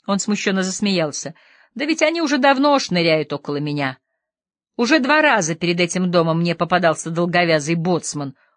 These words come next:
Он хочет выследить меня. Эмма побледнела и крепко ухватилась за руку Тома.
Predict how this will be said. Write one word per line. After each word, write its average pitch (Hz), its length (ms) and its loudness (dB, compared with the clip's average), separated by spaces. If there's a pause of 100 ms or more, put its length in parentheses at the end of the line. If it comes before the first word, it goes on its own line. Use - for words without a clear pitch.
(280)
Он 214 220 0
хочет - 400 0
выследить 185 560 -4
меня. 127 340 -8 (1160)
Эмма 196 280 2
побледнела 185 520 0
и 185 80 -2
крепко 180 320 -6
ухватилась 170 520 -2
за 160 200 0
руку 156 220 -6
Тома. 139 400 -10